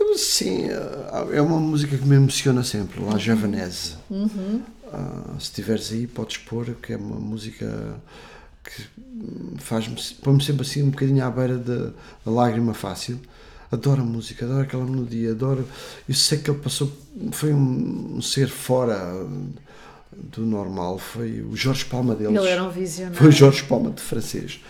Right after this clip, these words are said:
Speaker 1: Nós temos muita mania de dizer o contrário, que Aveiro é a nossa Veneza, a dizer que a Covilhã é a nossa Manchester, dizer que eu acho que isso é, é, é, é terrivelmente, é um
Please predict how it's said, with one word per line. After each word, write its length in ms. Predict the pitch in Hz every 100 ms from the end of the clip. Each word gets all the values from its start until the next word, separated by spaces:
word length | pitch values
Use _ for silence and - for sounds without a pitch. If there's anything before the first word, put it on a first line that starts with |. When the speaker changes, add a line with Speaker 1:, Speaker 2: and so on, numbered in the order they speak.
| - - -
Speaker 1:
Nós 120 | 113
temos 200 | 135 127
muita 280 | 120 123 123
mania 300 | 117 117 117
de 100 | 110
dizer 320 | 101 110 107 104 - - - - -
o 120 | 110
contrário, 540 | 107 113 101 104 110 113
que 400 | - 104 95 95
Aveiro 460 | 98 101 110 110 92
é 160 | 90
a 40 | 90
nossa 320 | 92 - 113
Veneza, 680 | 101 95 104 98 101 - - - - - - - -
a 460 | 277 294 - 110 107
dizer 320 | 107 120 110
que 80 | 110
a 60 |
Covilhã 380 | 107 - 110 110
é 40 | 113
a 20 |
nossa 280 | 110 107 110
Manchester, 680 | 107 101 - 101 - - 117 123
dizer 340 | 110 104 113 110 208
que 60 | 208 214 - - - - - - 302 - 370
eu 80 | 123
acho 160 | 123 -
que 80 | 123
isso 160 | -
é, 60 | 143
é, 1080 | 120 - - 60 120 - - - 117 - - -
é, 60 | 127
é 20 |
terrivelmente, 920 | - - 131 131 135 135 131 - -
é 80 | -
um 280 | 127 123 120